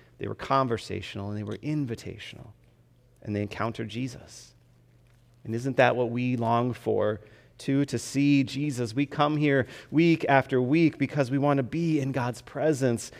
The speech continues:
As the people of God, the body of Christ in this place, we want to experience all that God has for us, God's power and presence in our lives, in our church, in our community. We want to see where Jesus is walking,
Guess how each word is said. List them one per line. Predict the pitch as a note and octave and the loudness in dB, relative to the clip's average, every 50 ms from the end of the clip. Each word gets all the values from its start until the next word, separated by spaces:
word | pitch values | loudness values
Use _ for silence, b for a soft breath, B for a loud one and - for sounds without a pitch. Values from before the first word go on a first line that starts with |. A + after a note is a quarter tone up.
| B B B B | B B B B
As | B C#3 B2+ | B 0 2
the | C#3 D3+ | 2 0
people | - - F3+ F#3+ F3 - D3+ C#3+ | 0 0 -2 -2 0 2 2 2
of | C3 A#2 | 2 2
God, | - C3 C3 E3 E3 D3+ | 2 4 6 6 6 6
the | C#3 C3+ | 4 4
body | A#2 C#3 D3 D#3 D#3+ E3 D#3+ C#3+ | 6 8 8 8 8 8 6 4
of | B2+ - | 2 0
Christ | - - D#3+ D#3 D#3 D#3 - - D3+ | 0 4 4 6 6 4 2 -2 -2
in | C#3 | -2
this | C3+ B2 - | -2 -2 -4
place, | - - D3+ D3 - - | -4 -2 -2 -2 -2 0
we | D#3+ | -2
want | D#3 D#3 D3 C3 A#2+ | 0 0 0 -2 -4
to | - C#3 A2+ | -4 -4 -4
experience | C3 - - - - - - - C#3 E3 D#3+ C#3+ C3 B2+ A2+ - - - | -4 -4 -8 -14 -14 -14 -14 -10 -6 -4 -2 -2 -2 -2 -4 -6 -8 -8
all | A#2+ C3+ D3 D3+ D3 C#3+ C3+ B2+ A#2+ - B B B B B B | -6 -2 0 2 4 4 4 4 2 0 B B B B B B
that | - D3 | -2 0
God | B2 D3 C3+ B2+ B2 | 2 2 2 2 2
has | - - D3 C#3+ C#3+ D3 D3+ D3 - | 0 -2 2 4 6 6 4 4 0
for | - C3+ B2 | 0 2 2
us, | A#2 A2+ - | 2 2 0
God's | - C3 B2+ B2 - | -4 -4 -4 -4 -6
power | - - C3+ C#3+ C#3 D3+ D3+ C#3+ C3+ | -8 -12 -8 -4 0 2 4 4 4
and | B2+ A#2+ A#2+ | 2 0 -2
presence | - B2 A2 C#3 B2+ B2+ B2+ A#2 - - | -2 -2 -2 0 0 -2 -4 -4 -6 -6
in | B2 B2 | -6 -6
our | A#2 A#2 | -4 -4
lives, | A#2 A#2 G#2+ A#2+ C#3+ D3+ D3+ C#3+ B2+ A#2+ A2 G#2 G2+ - - b b b b b b - | -6 -6 -6 -4 -4 -2 -2 -2 -2 -2 -4 -6 -8 -14 -16 b b b b b b -14
in | G#2+ | -12
our | F#2+ A2 | -12 -12
church, | - - - - E3 D#3+ D3+ C3 - - - | -10 -10 -6 -4 -2 0 0 0 -2 -4 -6
in | A#2+ A#2+ | -4 -4
our | A2+ | -4
community. | G#2+ - - G#2 F#2+ A#2+ C#3+ D#3 D3+ C3+ A2+ A2 G#2+ G#2 G2+ G2+ - - - _ _ _ _ _ _ _ _ _ _ _ _ _ _ - - | -4 -6 -10 -8 -4 -2 0 0 0 0 0 -2 -4 -4 -6 -10 -14 -20 -20 _ _ _ _ _ _ _ _ _ _ _ _ _ _ -12 -6
We | B2+ C3+ | -2 0
want | D3 D3 - | 0 0 -2
to | B2+ | -4
see | A2 - - D3 D3+ D#3 | -8 -6 -2 0 2 4
where | C#3+ B2+ A#2+ | 6 4 4
Jesus | A2+ - - C#3 C#3+ D3 C3 A#2 A2 | 4 2 -2 -2 -2 -2 -2 -4 -6
is | A2 F#2+ G#2 | -6 -4 0
walking, | A2 A#2 B2+ C3+ C3 - A#2+ G#2 G#2+ G#2 | 2 4 4 4 2 0 -6 -6 -6 -6